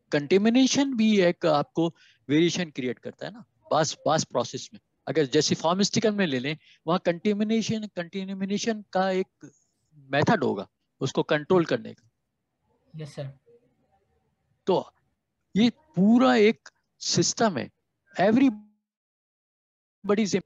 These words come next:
Speaker 1: सिस्टम को चलाने के लिए। इसमें सिर्फ quality नहीं, quality का अपना function है।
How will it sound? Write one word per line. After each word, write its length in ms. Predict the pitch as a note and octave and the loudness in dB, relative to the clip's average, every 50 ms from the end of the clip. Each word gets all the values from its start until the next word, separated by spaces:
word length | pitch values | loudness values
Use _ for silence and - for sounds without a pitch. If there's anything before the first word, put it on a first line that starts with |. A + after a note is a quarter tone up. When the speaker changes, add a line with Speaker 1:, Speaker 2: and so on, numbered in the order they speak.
| _ _ _ _ _ _ _ _ - D#3+ E3 - _ - - | _ _ _ _ _ _ _ _ -20 -20 -20 -20 _ -10 -6
Speaker 1:
सिस्टम 360 | - F#3 - - - G#3 G3 F#3+ | -4 -4 -4 -4 -4 -4 -2 -2
को 100 | F#3 E3+ | -2 -2
चलाने 400 | - D3 A#2+ A#2+ A#2+ A#2+ A2+ G#2+ | 0 0 0 0 0 -2 -4 -8
के 120 | - G#2+ | -10 -12
लिए। 200 | G#2 G#2+ G#2 G2+ _ _ _ - | -12 -12 -14 -14 _ _ _ -2
इसमें 220 | F3 E3+ - A3+ | 0 0 2 2
सिर्फ 220 | F#3+ - A3 G#3+ - - | 2 4 2 2 0 0
quality 400 | C#3 C3+ D3 F#3 G3+ - F#3+ D#3+ | 0 2 2 2 2 0 -2 -4
नहीं, 140 | C3+ B2 | -6 -6
quality 420 | A2+ - C#3 D3 E3 G#3 F#3+ A#3+ A3 | -4 -2 -2 0 0 0 0 0 0
का 100 | G#3 E3+ | 0 -2
अपना 240 | C#3+ _ - G3 G3 | -2 _ -6 -6 -6
function 480 | - - E3 D#3 C#3 - - F#3+ D#3+ | -6 -8 -12 -12 -12 -12 -10 -10 -10
है। 100 | C#3 - | -12 -16